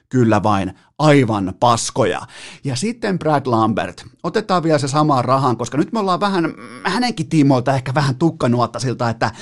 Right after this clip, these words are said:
no miten se isä kehtaa ja miten ne kehtaa jumalauta kilpailuttaa. Totta kai ne kilpailuttaa. Isä katsoo, että hänen poikansa on jotain äärimmäisen poikkeuksellista.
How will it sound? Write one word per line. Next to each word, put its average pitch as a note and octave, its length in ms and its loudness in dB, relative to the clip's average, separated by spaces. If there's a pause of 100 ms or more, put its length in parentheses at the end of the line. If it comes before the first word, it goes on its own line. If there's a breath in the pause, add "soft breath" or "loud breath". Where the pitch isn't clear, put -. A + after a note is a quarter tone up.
(320 loud breath)
no F#3 100 2
miten A#3+ 340 2
se G3 120 -4
isä F#3 260 0
kehtaa D#3 480 -2
ja D3+ 120 0
miten A3 340 0
ne F3+ 100 -2
kehtaa F#3+ 480 -2
jumalauta E3+ 560 -2
kilpailuttaa. C#3 880 2 (360 loud breath)
Totta D#4 280 -6
kai D4+ 260 2
ne F#3+ 100 4
kilpailuttaa. B2+ 760 0
Isä B3 280 -2
katsoo, A#3 420 -4
että F3+ 180 -4
hänen F#3+ 300 2
poikansa E3+ 440 0
on C#3+ 80 0
jotain D#3+ 440 2
äärimmäisen C#3 720 0
poikkeuksellista. C3 880 0